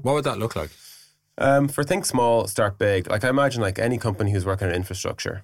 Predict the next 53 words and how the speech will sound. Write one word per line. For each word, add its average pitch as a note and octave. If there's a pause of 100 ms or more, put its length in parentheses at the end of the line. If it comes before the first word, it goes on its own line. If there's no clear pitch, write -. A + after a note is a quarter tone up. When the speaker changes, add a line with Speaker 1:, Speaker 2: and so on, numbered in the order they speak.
Speaker 1:
Right. F2+
Speaker 2:
for F#2+
example, E2+
right? F#2
So -
imagine A2
you're, F#2
like, E2
an E2+
e-, D#2+
electricity G2+
company G2
or, E2
like, F2
new, F#2 (340)
even, C#3+
like, -
you G2
know, D#2+
renewable F2+
energy F#2+
company. F2+
Speaker 1:
Yeah. -
Speaker 2:
Now, A2
there's, A2+
like, A#2+
definitely C#3
innovation F2+
in F2
that E2+
space D#2
too. -
Speaker 1:
Yeah. G2+
Speaker 2:
Like F2
Tesla E2+
comes E2
to F2
Speaker 1:
Yeah. D#2+
Speaker 2:
mind, D#2
for -
example. F2 (440)
But A2
if G2+
you're C#3 (380)
taking G2+
on F2
something F#2
that F2
has F2+
significant F#2+
infrastructural E2+
costs, -
Speaker 1:
Yeah. E2+